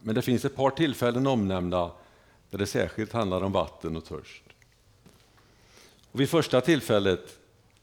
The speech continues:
så talar Gud till Mose och säger: "Ta din stav som du har, slå på klippan och det ska komma vatten." Och Mose tog staven, han slog på klippan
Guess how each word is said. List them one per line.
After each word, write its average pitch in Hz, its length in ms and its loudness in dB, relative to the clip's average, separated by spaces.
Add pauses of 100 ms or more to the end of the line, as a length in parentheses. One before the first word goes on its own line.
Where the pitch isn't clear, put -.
(1000)
så - 120 -12
talar 110 360 4
Gud 101 320 -4 (320)
till 117 140 -4
Mose 92 480 -4 (280)
och 98 100 -10
säger: 82 420 -4 (480)
"Ta 135 220 2
din 135 140 2
stav 104 380 2
som 107 160 -6
du 101 80 -4
har, 82 380 -6 (360)
slå 120 340 -2
på 113 140 -4
klippan 90 560 -4 (800)
och 107 80 -8
det 90 60 -6
ska - 120 -14
komma 90 260 -8
vatten." 90 500 -6 (1300)
Och - 100 -10
Mose 117 300 -4
tog 139 340 -4
staven, 85 460 -2 (480)
han 92 100 -10
slog 113 320 -4
på 110 60 -12
klippan 82 440 -8